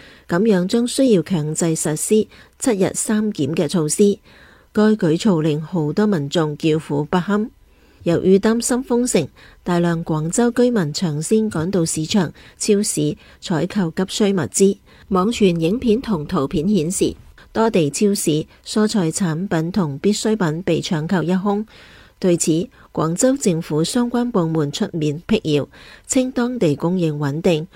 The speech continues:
呼籲市民理性購物。但唔少民眾表示，上海當地嘅封城局面令佢哋不得不提前增加儲備。微博網友評論話，最近無論係北京定係廣州嘅朋友，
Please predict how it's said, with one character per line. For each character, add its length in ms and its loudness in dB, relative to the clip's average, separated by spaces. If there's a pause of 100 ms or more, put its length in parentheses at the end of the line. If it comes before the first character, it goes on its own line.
(300)
呼 120 2
籲 140 4
市 240 -2
民 220 -2
理 240 -2
性 240 -2
購 180 0
物。 240 -2 (460)
但 200 0
唔 80 -2
少 220 0
民 260 -2
眾 200 -2
表 180 0
示， 300 0 (280)
上 280 -2
海 240 0
當 260 -2
地 180 2
嘅 160 0
封 240 -2
城 280 -4
局 160 -4
面 260 0 (240)
令 260 0
佢 140 0
哋 220 -2
不 160 -2
得 120 -2
不 180 -2
提 260 -4
前 260 -4
增 260 -4
加 200 -2
儲 180 -2
備。 300 0 (440)
微 260 2
博 200 2
網 240 0
友 240 2
評 180 0
論 220 -2
話， 240 0 (380)
最 180 6
近 160 2 (120)
無 200 -2
論 160 0
係 200 0
北 200 -2
京 260 2
定 180 -2
係 180 -2
廣 260 -2
州 200 0
嘅 100 0
朋 220 -2
友， 240 0